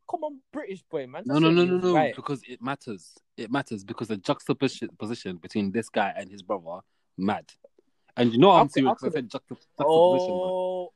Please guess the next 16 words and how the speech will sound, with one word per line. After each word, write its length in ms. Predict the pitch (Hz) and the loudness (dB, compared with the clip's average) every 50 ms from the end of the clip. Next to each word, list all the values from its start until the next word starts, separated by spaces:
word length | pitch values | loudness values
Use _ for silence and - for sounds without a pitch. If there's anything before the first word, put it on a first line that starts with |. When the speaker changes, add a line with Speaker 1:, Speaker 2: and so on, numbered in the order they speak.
| _ - | _ -10
Speaker 1:
yeah. 320 | 202 196 202 208 202 214 | -6 -4 0 0 0 0
No. 120 | 240 285 - - - - - - - - - - | 0 -2 -4 -4 -6 -10 -18 -18 -20 -20 -10 -6
<laughs> 160 | - 226 - - - - - - | -4 -4 -4 -2 -4 -2 2 4
Speaker 2:
<laughs> 160 | 233 - - | 4 6 6
I 80 | 156 | 4
started 360 | 139 - - - 180 160 147 143 | 2 2 4 4 6 6 8 8
when 100 | 139 139 | 8 6
I 60 | 135 | 6
said 200 | - - 156 139 | 6 4 -2 -2
it, 120 | 123 117 113 | -2 -4 -6
but 120 | 123 117 | -4 -4
I 60 | 127 | -4
still 220 | 131 _ - 147 143 | -6 _ -10 -12 -10
said 200 | - - 139 123 | -8 -10 -10 -10
it. 1080 | - _ _ _ _ _ _ _ _ _ _ _ _ - 180 185 185 _ - 180 175 - - 269 381 - - - - | -12 _ _ _ _ _ _ _ _ _ _ _ _ -20 -16 -16 -16 _ -14 -14 -14 -14 -14 -16 -16 -16 -16 -8 -4
Speaker 1:
Ju-, 100 | - | -4